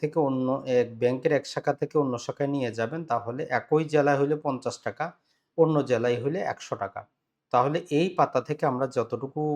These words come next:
বুঝতে পারলাম, জানতে পারলাম, পাঁচশো টাকা সেভিং অ্যাকাউন্ট খুলতে পারবেন এবং এক হাজার টাকা কারেন্ট অ্যাকাউন্ট। সেভিং অ্যাকাউন্ট মেইনটেন্যান্সের সর্বোচ্চ খরচ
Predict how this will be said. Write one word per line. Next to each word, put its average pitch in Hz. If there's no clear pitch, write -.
বুঝতে 139
পারলাম, 110
জানতে 110
পারলাম, 120
পাঁচশো 139
টাকা 143
সেভিং 127
অ্যাকাউন্ট 131
খুলতে 120
পারবেন 123
এবং 147
এক 127
হাজার 131
টাকা 135
কারেন্ট 107
অ্যাকাউন্ট। 101
সেভিং 143
অ্যাকাউন্ট 156
মেইনটেন্যান্সের 131
সর্বোচ্চ 156
খরচ 127